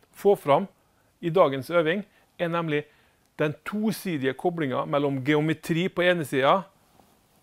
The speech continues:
og algebra på den andre siden. Og ofte så er det sånn at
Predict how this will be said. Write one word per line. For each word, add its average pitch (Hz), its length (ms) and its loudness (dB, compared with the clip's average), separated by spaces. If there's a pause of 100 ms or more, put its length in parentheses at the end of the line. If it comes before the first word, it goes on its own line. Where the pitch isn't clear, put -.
(560)
og 151 200 0
algebra 113 460 -8 (580)
på 117 160 -14
den 110 80 -12
andre 113 240 -10
siden. - 240 -18 (1400)
Og 156 240 2 (880)
ofte 208 460 4
så 202 120 -2
er 170 100 4
det 147 80 -4
sånn 220 220 0
at 160 300 2